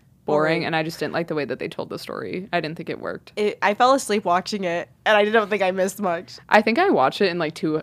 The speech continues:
Speaker 1: parts 'cause I couldn't. <laughs>
Speaker 2: I was, it was during, like, quarant-, quarantine, and I'm like, "Oh," I, like, I,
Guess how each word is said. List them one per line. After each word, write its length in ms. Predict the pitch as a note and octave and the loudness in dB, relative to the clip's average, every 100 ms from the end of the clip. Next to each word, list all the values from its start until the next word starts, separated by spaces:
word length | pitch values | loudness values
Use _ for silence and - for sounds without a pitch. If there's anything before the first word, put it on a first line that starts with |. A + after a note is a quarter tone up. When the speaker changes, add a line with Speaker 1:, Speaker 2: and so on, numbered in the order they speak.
| - | -6
Speaker 1:
parts 480 | - D#3+ - - - - | -6 -6 -4 -10 -16 -18
'cause 160 | - F3+ | -6 -2
I 120 | D#3+ | 0
couldn't. 420 | D3+ D3+ D#3 D#3 A#3 - | 0 -4 -4 -2 -4 -4
<laughs> 160 | F#3+ G#3+ | -8 -2
Speaker 2:
I 140 | G#3 | 2
was, 140 | G#3+ A3+ | 2 2
it 160 | A#3+ | 2
was 100 | B3 | 2
during, 180 | A3+ A#3 | 4 4
like, 160 | C4+ C#4 | 4 2
quarant-, 480 | - F3+ E3+ F3+ G3 F3+ - - | -2 0 0 -4 -10 -14 -14 -4
quarantine, 460 | G3+ F3+ G3 A3 G3+ | -2 0 -2 -2 -2
and 40 | |
I'm 100 | F#3 | -2
like, 140 | F#3 A#3 | -2 2
"Oh," 60 | |
I, 200 | B3+ B3 | 2 2
like, 180 | - G3+ | 2 0
I, 180 | F3+ | 0